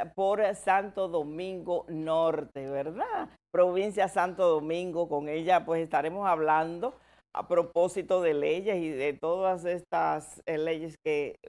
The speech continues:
últimamente a final de año de manera muy rapidita se han aprobado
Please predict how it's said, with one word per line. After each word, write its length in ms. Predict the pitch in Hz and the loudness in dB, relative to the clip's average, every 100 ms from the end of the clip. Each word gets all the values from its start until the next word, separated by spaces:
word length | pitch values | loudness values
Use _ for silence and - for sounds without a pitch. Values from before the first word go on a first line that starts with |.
| - | -6
últimamente 960 | 165 170 196 180 156 180 180 170 160 | -4 -2 -2 0 2 2 0 0 2
a 80 | 160 | 2
final 400 | 165 147 170 185 | 0 0 0 4
de 160 | 160 160 | 6 8
año 480 | 175 185 180 165 | 8 6 2 -2
de 300 | 156 170 175 | 4 6 6
manera 400 | 165 151 151 180 | 6 2 2 0
muy 180 | 165 196 | 0 -4
rapidita 720 | 170 170 165 160 147 170 165 156 | -4 0 0 0 -8 -8 -6 -6
se 120 | 156 | -6
han 80 | 170 | -6
aprobado 520 | 170 190 175 151 156 | -4 -2 0 -2 -4